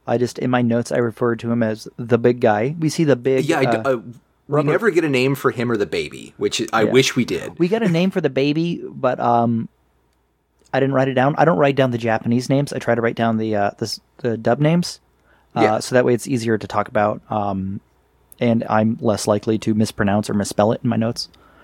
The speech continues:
Speaker 1: Um, so I just call him the big guy. He's the, the big rubber robo with the scar on his face. Um, I love the archetype,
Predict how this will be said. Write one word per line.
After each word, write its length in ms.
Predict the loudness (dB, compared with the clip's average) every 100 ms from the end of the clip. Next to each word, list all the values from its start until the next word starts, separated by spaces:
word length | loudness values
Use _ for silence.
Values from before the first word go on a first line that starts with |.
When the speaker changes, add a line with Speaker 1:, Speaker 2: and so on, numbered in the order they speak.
| _ _ -4
Speaker 1:
Um, 460 | -2 -2 -4 -6 -8
so 160 | -2 0
I 60 |
just 100 | 0
call 140 | -2 0
him 60 |
the 60 | 0
big 160 | 0 0
guy. 220 | 0 0
He's 240 | -2 0
the, 320 | 2 2 2 0
the 140 | -2
big 340 | 0 0 0
rubber 320 | 0 2 2 2
robo 300 | 2 2 2
with 140 | 0
the 220 | 0 0
scar 400 | -4 -4 2 2
on 60 | 2
his 120 | 0
face. 320 | -2 -4 -6 -18 _ -20 -20 _ -4
Um, 460 | 2 2 2 -2 -10 _ _ _ _ -6
I 60 |
love 180 | -2 0
the 100 | 2
archetype, 380 | 2 0 -4